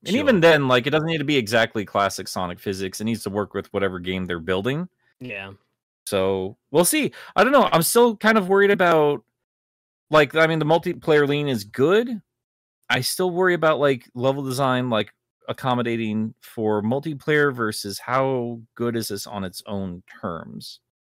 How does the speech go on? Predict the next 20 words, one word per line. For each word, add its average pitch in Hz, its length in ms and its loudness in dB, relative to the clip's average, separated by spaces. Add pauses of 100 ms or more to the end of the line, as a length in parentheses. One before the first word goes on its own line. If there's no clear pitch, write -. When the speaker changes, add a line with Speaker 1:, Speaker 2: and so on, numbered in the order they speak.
(680)
Speaker 1:
Kinda 107 220 -4
like 98 260 -4 (200)
Kirby 95 420 -6 (540)
Star 85 420 -4
Allies. 85 540 -8 (1040)
You 92 100 -12
know? 87 220 -8 (360)
Like, 98 140 -10
that 98 80 -2
game 98 140 -2
was 98 120 -8
kind 98 260 -4
of 87 120 -10
bland 87 300 -6
by 85 140 -4
itself. 85 340 -8 (180)
It's - 160 -12
fine. 135 560 0 (280)
It's - 120 -16
just, - 280 -4